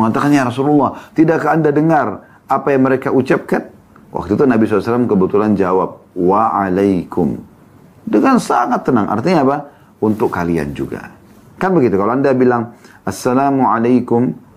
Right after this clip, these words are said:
semoga keselamatan untuk kalian." Kita bilang apa? "Waalaikumsalam." A-, "Waalaikum" artinya untuk kalian juga gitu.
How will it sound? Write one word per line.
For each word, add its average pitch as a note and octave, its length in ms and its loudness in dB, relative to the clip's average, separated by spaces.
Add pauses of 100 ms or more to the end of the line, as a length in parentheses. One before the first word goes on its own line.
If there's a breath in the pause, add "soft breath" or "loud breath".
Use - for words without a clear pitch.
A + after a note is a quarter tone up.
(140)
semoga G2 400 0
keselamatan G2+ 800 -2
untuk D#2+ 160 -4
kalian." F2 320 -2
Kita G#2 160 0
bilang F#2+ 320 2
apa? A2+ 240 -8
"Waalaikumsalam." F#2 1900 -2
A-, E2+ 160 0
"Waalaikum" C3 720 0
artinya C#3 320 0
untuk B2 80 0
kalian G#2+ 320 2
juga G2+ 320 2
gitu. - 240 -6